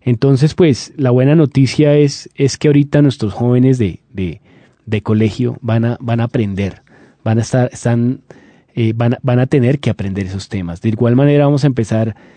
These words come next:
eh, una mesa de trabajo con el icfes para que en las pruebas de estado, eh, en las pruebas Saber Pro y, y las otras pruebas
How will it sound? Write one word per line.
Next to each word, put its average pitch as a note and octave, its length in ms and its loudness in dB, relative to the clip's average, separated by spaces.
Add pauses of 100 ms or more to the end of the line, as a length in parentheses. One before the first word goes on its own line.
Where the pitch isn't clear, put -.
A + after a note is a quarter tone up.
(300)
eh, A#2+ 220 0
una B2 240 0
mesa B2+ 240 2
de C3 60 2
trabajo A2+ 260 0
con C3+ 160 2
el G#2+ 120 4
icfes G#2+ 280 -2
para B2 160 -2
que A#2 120 -6
en A2 60 -2
las G#2 140 -6
pruebas A#2 300 0
de C#3+ 40 2
estado, A2+ 440 -2 (680)
eh, G2+ 420 -4 (100)
en G#2+ 180 -6
las G#2 160 -8
pruebas A#2+ 640 0 (420)
Saber A2+ 460 0
Pro C3+ 480 0
y, A2 340 -2
y A#2 120 2
las G#2+ 180 -4
otras C3 260 -2
pruebas C3+ 440 0